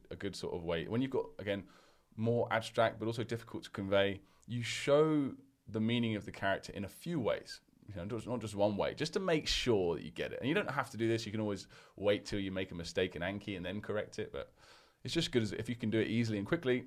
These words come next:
it's good as a fail-safe. So you've shown the idea of mobile or mobile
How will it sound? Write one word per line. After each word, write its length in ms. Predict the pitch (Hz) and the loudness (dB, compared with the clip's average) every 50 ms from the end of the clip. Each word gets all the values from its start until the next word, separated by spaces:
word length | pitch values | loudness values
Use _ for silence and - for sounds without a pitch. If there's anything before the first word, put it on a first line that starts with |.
| - | -8
it's 100 | - - | -12 -4
good 140 | - 117 104 | -2 -2 -2
as 60 | 98 | -2
a 60 | 95 | -6
fail-safe. 540 | - - 80 78 78 - - - 52 52 - - - - - - - - - - - - - - - _ _ - | -4 -2 -2 0 0 -2 -2 -4 -6 -6 -8 -14 -20 -20 -20 -20 -20 -20 -20 -20 -20 -20 -20 -20 -20 _ _ -10
So 260 | - 87 87 85 - - - - - - - - - | -6 -4 -4 -4 -4 -8 -14 -20 -20 -20 -20 -18 -12
you've 100 | - 98 | -10 -6
shown 220 | - - 113 101 95 | 0 2 2 2 2
the 100 | 92 92 | 2 0
idea 300 | 87 90 92 90 87 82 | 0 0 0 0 0 0
of 100 | 82 - - - - - - - | -4 -6 -16 -20 -20 -20 -20 -12
mobile 680 | - 98 95 95 95 98 90 85 90 87 82 87 95 92 | -6 -4 -2 -2 -2 -2 2 2 4 4 4 4 2 0
or 60 | 82 | -2
mobile 580 | 82 85 85 85 92 98 95 92 92 95 95 | -2 -2 -4 -2 -2 -2 0 0 0 0 -2